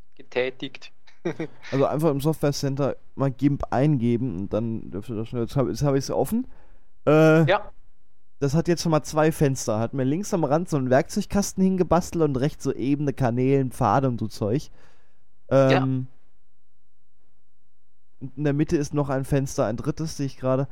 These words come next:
Speaker 2: Äh, da ist dann so die Menüzeile. Kann ich hier öffnen? Ihr habt die Menü-, Menüzeile wahrscheinlich ganz oben, weil ihr, äh, Unity, die, die, von Ubuntu die Standardausführung verwendet.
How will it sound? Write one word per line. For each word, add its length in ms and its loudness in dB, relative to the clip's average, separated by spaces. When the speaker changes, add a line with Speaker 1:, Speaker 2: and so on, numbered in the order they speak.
Speaker 2:
Äh, 460 8
da 160 0
ist 160 -2
dann 140 0
so 80 0
die 160 -2
Menüzeile. 760 0
Kann 120 -10
ich 80 -12
hier 120 -6
öffnen? 640 -6
Ihr 140 2
habt 140 0
die 40 -2
Menü-, 340 2
Menüzeile 680 2
wahrscheinlich 260 6
ganz 200 4
oben, 240 4
weil 160 10
ihr, 800 6
äh, 80 2
Unity, 420 0
die, 100 -8
die, 260 -10
von 320 -6
Ubuntu 320 -2
die 120 -2
Standardausführung 1900 -2
verwendet. 520 2